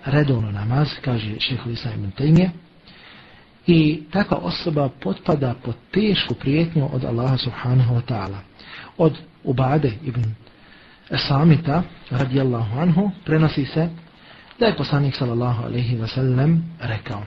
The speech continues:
"Hamsu salavatin katabahunna Allahu ala al-ibad." Pet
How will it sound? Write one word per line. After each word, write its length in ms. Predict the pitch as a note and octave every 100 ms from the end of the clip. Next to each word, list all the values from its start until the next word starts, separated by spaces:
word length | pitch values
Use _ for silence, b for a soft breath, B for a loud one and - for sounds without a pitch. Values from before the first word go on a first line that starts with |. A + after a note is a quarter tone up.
| - - _ _ _ - - _ - - B B B B
"Hamsu 440 | - - G3 - D3
salavatin 800 | B2+ A2+ A#2+ F3 F3+ G3 F3 E3
katabahunna 760 | G3+ - C#3 A#2+ G#2 D3+ D3+ A#2
Allahu 540 | G#2+ A#2 D#3+ D#3 G3 - - - - _ _ -
ala 160 | - C3
al-ibad." 520 | A#2 C3+ A2 G2+ F#2+ - - _
Pet 360 | A#3 G#3 C3+